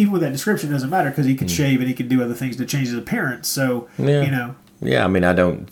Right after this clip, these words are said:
Speaker 2: have a real problem with that occurrence.
Speaker 1: Yeah, exactly. And I, I, I, like I say, that's my second bone to pick with
Speaker 2: Mm-hmm.
Speaker 1: the Universal Horror's description of this film's plot.
Speaker 2: Mm-hmm.
Speaker 1: Also, I'm not really, <sighs> he, he said, it also says, blowing his cover,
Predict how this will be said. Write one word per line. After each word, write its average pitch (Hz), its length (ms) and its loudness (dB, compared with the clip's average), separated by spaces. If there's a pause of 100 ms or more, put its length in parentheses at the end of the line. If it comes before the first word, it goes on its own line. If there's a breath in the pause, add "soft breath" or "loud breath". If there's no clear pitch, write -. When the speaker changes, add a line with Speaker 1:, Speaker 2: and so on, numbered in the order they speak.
Speaker 2:
have 82 180 -2
a 73 60 -2
real 76 160 0
problem 73 380 2
with 73 140 -4
that 69 240 0 (180)
occurrence. 69 520 -4
Speaker 1:
Yeah, 247 220 0
exactly. 156 460 0
And 127 100 -4
I, 127 100 -2
I, 135 120 -4 (220)
I, - 40 -8 (140)
like 160 160 -2
I 185 40 0
say, 147 200 0
that's 139 320 -2
my 151 100 0
second 156 380 -2
bone 143 220 0
to 135 40 -2
pick 143 300 -2
with 104 160 2
Speaker 2:
Mm-hmm. 107 160 -4 (180 loud breath)
Speaker 1:
the 170 80 0
Universal 131 380 2
Horror's 135 300 0
description 120 460 -6
of 110 80 -12
this 113 160 -10
film's 110 280 -12
plot. 135 440 0 (200 loud breath)
Speaker 2:
Mm-hmm. 87 180 -2 (600)
Speaker 1:
Also, 226 300 0
I'm 220 60 -6
not 233 180 0
really, 233 320 0 (140)
<sighs> - 160 -12
he, 175 80 -2
he - 180 -4
said, 202 240 -2
it - 260 -4
also 240 220 2
says, 185 380 2 (200 loud breath)
blowing 247 360 2
his 202 180 2
cover, 139 520 -2